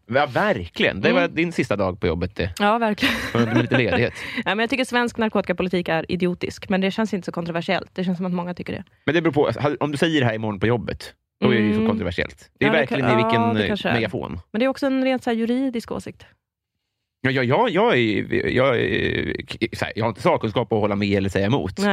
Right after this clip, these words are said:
Speaker 1: Men jag tycker det låter vettigt. Men jag förstår också vad du menar, att, eh, man skulle också kunna få,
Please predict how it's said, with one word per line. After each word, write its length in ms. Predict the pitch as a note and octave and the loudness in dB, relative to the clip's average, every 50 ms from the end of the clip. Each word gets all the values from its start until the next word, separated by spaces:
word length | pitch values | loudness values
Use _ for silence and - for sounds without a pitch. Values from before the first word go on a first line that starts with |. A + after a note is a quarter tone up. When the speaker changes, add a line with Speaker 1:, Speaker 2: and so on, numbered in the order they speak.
| G3 G3+ - | 2 0 0
Speaker 1:
Men 40 | G#2+ | 0
jag 100 | A2 G2+ | 0 0
tycker 240 | A#2 A2 A2 G#2 G#2+ | 0 0 0 0 0
det 140 | G#2+ F#2+ | 0 0
låter 200 | - A#2 G#2+ A2 | 0 0 0 0
vettigt. 560 | G#2 B2 A#2 - _ - F3 - - - - - _ _ _ _ _ _ | 0 -2 -4 -4 _ 0 0 0 -2 -10 -20 -20 _ _ _ _ _ _
Men 100 | A2+ A#2+ | 0 2
jag 80 | A#2+ B2 | 2 0
förstår 180 | A#2+ - B2 | 0 2 2
också 160 | B2 A2 - | 2 2 2
vad 100 | A2 A2 | 2 2
du 40 | G#2+ | 2
menar, 300 | G#2+ G#2+ G#2 G2 G2+ G2 | 2 2 0 0 0 0
att, 240 | G2 G2 F#2+ - - | 0 0 -2 -2 0
eh, 560 | G2 G2+ G2+ G2 G2+ F#2+ - - - - - - | 2 2 4 4 2 2 2 0 0 -2 -2 -4
man 240 | - - G#2+ A2 | -4 -2 -2 -2
skulle 180 | - - G#2+ G#2 | 0 0 -2 -2
också 140 | G2+ - F#2 | -4 -4 -4
kunna 200 | - G2 G2+ F2 | -4 -4 -2 -2
få, 200 | - G2 G2 | -2 -2 -2